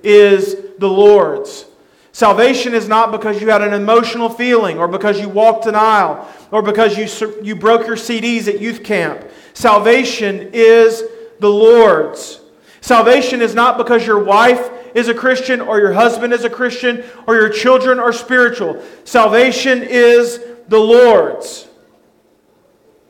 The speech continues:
It is a covenant between God and man.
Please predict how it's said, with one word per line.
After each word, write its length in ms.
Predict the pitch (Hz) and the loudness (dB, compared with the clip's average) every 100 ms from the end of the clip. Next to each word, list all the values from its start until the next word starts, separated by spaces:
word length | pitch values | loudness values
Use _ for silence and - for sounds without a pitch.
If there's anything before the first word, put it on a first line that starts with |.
| _ _ _ _ _ _ - | _ _ _ _ _ _ 0
It 140 | 196 | 2
is 120 | 202 | 4
a 80 | 196 | 0
covenant 440 | 190 208 214 226 | 0 0 0 -4
between 360 | 202 - 208 185 | -6 -8 -8 -6
God 600 | 175 180 202 208 208 - - _ _ _ _ _ - | 0 2 2 0 -4 -10 -18 _ _ _ _ _ -8
and 220 | 196 190 | -6 -4
man. 480 | 190 185 156 - | -2 -2 -2 -8